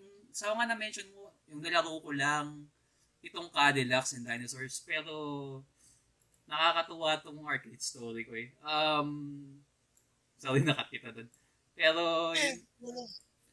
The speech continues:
Speaker 1: pero yun nga, um, arcade story ko naman, um, basically, nag-umpisa lang naman to sa, pa-, na, na-touch, na-touch upan ko to kanina, pero, um, arcade story ko started dun sa wet market namin.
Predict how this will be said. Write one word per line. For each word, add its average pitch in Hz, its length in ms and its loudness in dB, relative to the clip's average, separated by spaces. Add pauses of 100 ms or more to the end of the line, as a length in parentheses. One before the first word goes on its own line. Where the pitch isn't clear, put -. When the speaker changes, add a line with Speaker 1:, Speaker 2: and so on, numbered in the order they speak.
(200)
Speaker 1:
pero 165 240 0 (100)
yun 165 220 0
nga, 120 220 2
um, 147 300 0
arcade 170 260 0
story 226 240 -2
ko 226 80 -4
naman, 135 500 0
um, 131 380 -10
basically, 226 560 -6
nag-umpisa 156 480 -12
lang 160 100 -12
naman 151 160 -14
to 143 140 -18
sa, 135 360 -2
pa-, 120 220 -10 (440)
na, 165 320 4
na-touch, 330 480 -2
na-touch 233 500 -6
upan 262 240 -6
ko 233 80 -12
to 220 120 -8
kanina, 120 380 -6 (160)
pero, 151 480 -4 (960)
um, 156 220 2
arcade 220 280 4
story 214 220 0
ko 202 160 -4
started 180 400 2
dun 147 160 -4
sa 147 400 4
wet 127 300 -2
market 120 340 -2
namin. 113 460 -4